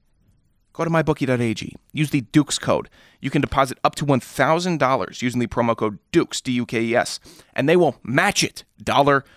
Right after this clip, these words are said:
for dollar. So if you're sitting here, you're like, "Oh, March is coming up. Hey, the madness is,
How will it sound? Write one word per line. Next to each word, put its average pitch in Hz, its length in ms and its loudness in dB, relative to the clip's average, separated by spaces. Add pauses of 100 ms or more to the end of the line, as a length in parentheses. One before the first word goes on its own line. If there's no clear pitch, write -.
(120)
for - 200 -4
dollar. 113 400 2 (680)
So - 140 -12
if - 80 -14
you're 127 80 -6
sitting - 240 -6
here, 123 220 -4 (380)
you're - 160 -10
like, - 40 -2
"Oh, 160 100 2
March 123 260 0
is 110 100 -4
coming - 240 -12
up. - 160 -20 (880)
Hey, 110 220 0
the 104 80 -4
madness 123 500 0
is, - 180 -8